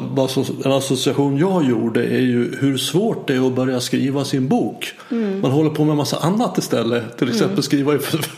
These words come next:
Speaker 1: <laughs>
Speaker 2: Mm.
Speaker 1: författargrupper på Facebook.
Speaker 2: Mm.
Speaker 1: Det, det, det, så det är ju aldrig så välstädat som hemma hos en författare.
Speaker 2: Nej, verkligen inte.
Speaker 1: Att komma över den där tröskeln,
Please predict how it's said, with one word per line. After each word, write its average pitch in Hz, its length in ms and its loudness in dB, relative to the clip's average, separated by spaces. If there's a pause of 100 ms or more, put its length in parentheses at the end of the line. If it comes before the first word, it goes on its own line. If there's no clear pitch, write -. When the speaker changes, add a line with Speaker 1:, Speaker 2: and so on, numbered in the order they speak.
(160)
Speaker 1:
<laughs> - 40 -
Speaker 2:
Mm. 240 220 2
Speaker 1:
författargrupper 151 760 0
på 120 120 -4
Facebook. - 540 0
Speaker 2:
Mm. 277 160 -2 (760)
Speaker 1:
Det, 135 120 0
det, 135 560 -2 (680)
det, 143 100 0
så 139 140 0
det 139 80 4
är 143 80 4
ju 147 80 2
aldrig 170 360 2
så 170 120 2
välstädat 151 840 2
som 117 180 -2
hemma 123 200 2
hos 123 180 2
en 117 80 0
författare. 120 680 -2
Speaker 2:
Nej, 180 360 0
verkligen 185 400 0
inte. 180 220 -2 (1300)
Speaker 1:
Att 127 220 -6
komma 147 320 0
över 156 380 2
den 123 120 2
där 131 100 0
tröskeln, - 760 -2